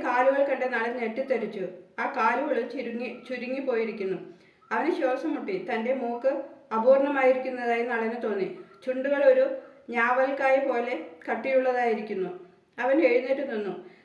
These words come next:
തൻ്റെ ഉയരം സാധാരണയിൽ നിന്നും കുറഞ്ഞതുപോലെ നളന് തോന്നി. അടുത്തുള്ള അരുവിക്കരയിലേക്ക് ഓടുമ്പോൾ എന്തോ ഭയങ്കരമായ, ഭീകരമായ കുഴപ്പം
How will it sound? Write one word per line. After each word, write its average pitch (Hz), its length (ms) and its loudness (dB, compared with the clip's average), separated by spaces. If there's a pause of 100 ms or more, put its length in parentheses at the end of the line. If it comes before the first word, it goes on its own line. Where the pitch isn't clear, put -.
(160)
തൻ്റെ 247 240 2 (100)
ഉയരം 233 340 0 (120)
സാധാരണയിൽ 262 720 0
നിന്നും 254 260 -4 (1160)
കുറഞ്ഞതുപോലെ 277 720 6
നളന് 240 340 0
തോന്നി. 208 300 0 (480)
അടുത്തുള്ള 285 360 -2 (120)
അരുവിക്കരയിലേക്ക് 262 800 2 (480)
ഓടുമ്പോൾ 262 420 4 (180)
എന്തോ 262 200 0 (140)
ഭയങ്കരമായ, 262 720 -2 (160)
ഭീകരമായ 262 640 -2 (100)
കുഴപ്പം 233 320 -4